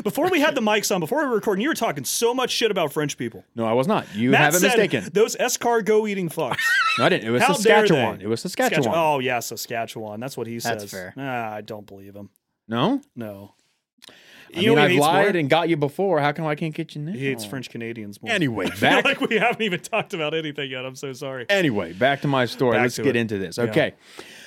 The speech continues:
Speaker 2: <sighs> So, this starts in the summer of seventeen sixty-four, and it lasts until seventeen sixty-seven. So about three years.
Speaker 1: All right.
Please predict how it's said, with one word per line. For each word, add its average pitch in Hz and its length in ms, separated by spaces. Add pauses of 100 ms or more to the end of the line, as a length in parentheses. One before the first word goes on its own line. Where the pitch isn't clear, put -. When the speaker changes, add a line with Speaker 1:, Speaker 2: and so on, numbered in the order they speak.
(440)
Speaker 2:
<sighs> 92 720 (1800)
So, - 320 (340)
this 151 240
starts 143 460 (160)
in 104 100
the 101 80
summer 123 360
of 95 160
seventeen 143 880
sixty-four, 104 720 (340)
and 98 80
it 90 60
lasts 98 280
until 98 200
seventeen 110 440
sixty-seven. - 640 (640)
So - 100
about 80 240 (340)
three 101 180
years. - 420 (200)
Speaker 1:
All 107 100
right. 107 280